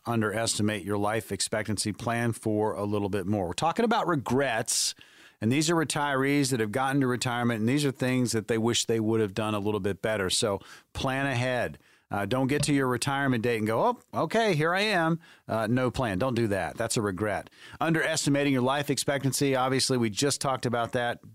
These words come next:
Big regret. And how about this one? Not truly diversifying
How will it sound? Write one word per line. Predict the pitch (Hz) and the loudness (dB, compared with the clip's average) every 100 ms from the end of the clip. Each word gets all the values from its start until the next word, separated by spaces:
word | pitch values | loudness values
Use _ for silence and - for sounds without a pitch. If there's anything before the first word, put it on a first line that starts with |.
| - | -2
Big | 151 127 | -2 2
regret. | 120 95 101 80 - - - - | -2 0 -2 -2 -6 -18 -20 -10
And | - 117 | -2 0
how | 160 | 2
about | 220 180 120 | 2 0 0
this | 127 131 101 | 0 0 -2
one? | 82 73 120 | -6 0 2
Not | 139 175 220 - | 2 2 0 -2
truly | - 180 170 156 | 2 4 4 4
diversifying | 131 107 135 147 143 - 135 131 127 127 123 | 2 0 0 0 -2 0 0 0 0 0 0